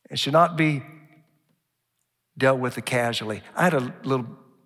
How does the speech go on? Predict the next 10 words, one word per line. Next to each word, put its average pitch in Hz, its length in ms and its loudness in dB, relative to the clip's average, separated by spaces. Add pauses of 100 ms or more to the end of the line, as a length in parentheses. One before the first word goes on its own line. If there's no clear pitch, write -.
(120)
bit 131 120 -2
of 120 80 -2
a 117 80 -4
medical 117 400 -2 (240)
procedure 113 580 -6 (400)
last 117 340 -4
week. - 200 -12 (920)
It 139 100 -4
wasn't 139 280 0
anything 131 360 -2